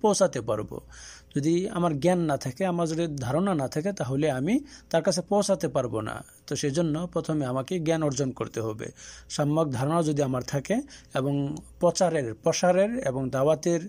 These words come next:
যে পদ্ধতি, সেই পদ্ধতির জ্ঞান যদি আমার থাকে, সেটা যদি অর্জন করতে পারি, তখন আমাকে দাওয়াত দিতে হবে। এবং এখানে বলা হয়েছে, আহ, যদি সরাসরি কেউ দলিল মানে, দলিল যদি মেনে নেয়, তাহলে তো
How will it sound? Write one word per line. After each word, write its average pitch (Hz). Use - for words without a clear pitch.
যে 143
পদ্ধতি, 160
সেই 151
পদ্ধতির 175
জ্ঞান 147
যদি 135
আমার 131
থাকে, 156
সেটা 147
যদি 139
অর্জন 135
করতে 165
পারি, 139
তখন 208
আমাকে 147
দাওয়াত 151
দিতে 190
হবে। 113
এবং 175
এখানে 202
বলা 151
হয়েছে, 156
আহ, -
যদি 165
সরাসরি 170
কেউ 165
দলিল 156
মানে, 139
দলিল 180
যদি 160
মেনে 139
নেয়, 151
তাহলে 175
তো 190